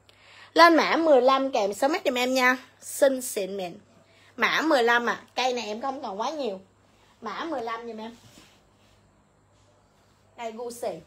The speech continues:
Ồ, cái gu xì này em mê mẩn luôn á. Đẹp lắm mấy chị ơi. Gu xì này. Lên mã mười sáu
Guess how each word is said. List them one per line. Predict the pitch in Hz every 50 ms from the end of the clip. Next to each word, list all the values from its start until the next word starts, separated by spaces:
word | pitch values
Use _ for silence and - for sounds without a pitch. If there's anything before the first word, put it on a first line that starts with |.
| _ _ _ _ _ - -
Ồ, | - - 180 196 226
cái | 285 294
gu | 262 226 226
xì | 226 233 208 196
này | 190 185 180
em | - 196 233 247
mê | 247 254 254 254 254 254 254 254
mẩn | 247 233 190 160 - - -
luôn | 294 254
á. | 269 254 - - _ _ _ _ _ _ _ _ _ _ _ _ _ _ _ -
Đẹp | 202 - -
lắm | - 233 277
mấy | 349 - -
chị | 233
ơi. | 202 208 220 226 - - _ _ _ _ _
Gu | - 254 269 262
xì | - - 262 226 214
này. | 214 208 196 196 196 _ _ _ _ _ _ _ -
Lên | 294 311 320 302
mã | 262 - - -
mười | 311 320 294 277 240 226
sáu | 220 - - - 226 214 240 -